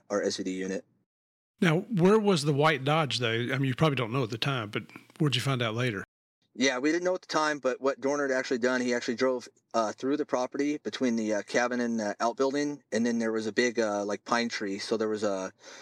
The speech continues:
Speaker 1: um, there was, there, the snow kinda stopped underneath this pine tree, and then, so he drove through there, and that's when the tire track stopped.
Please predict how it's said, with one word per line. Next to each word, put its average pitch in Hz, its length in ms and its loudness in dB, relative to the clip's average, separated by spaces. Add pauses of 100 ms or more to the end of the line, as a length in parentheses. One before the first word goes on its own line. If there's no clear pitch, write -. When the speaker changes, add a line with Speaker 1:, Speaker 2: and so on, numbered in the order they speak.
(440)
Speaker 1:
um, 92 480 -4 (400)
there 127 160 2
was, 123 260 0
there, 110 220 -2 (120)
the 110 180 -2
snow 127 260 0
kinda 110 220 0
stopped 104 440 -2
underneath 107 300 -2
this 104 140 -4
pine 117 240 0
tree, 131 340 0 (100)
and 107 140 -2
then, 101 300 -4 (240)
so 120 160 -2
he 110 60 -2
drove 117 220 0
through 135 160 2
there, 127 140 2
and 110 140 -8 (100)
that's 113 240 -2
when 120 120 -2
the 101 120 -2
tire 113 280 -2
track - 260 -4
stopped. 101 420 -4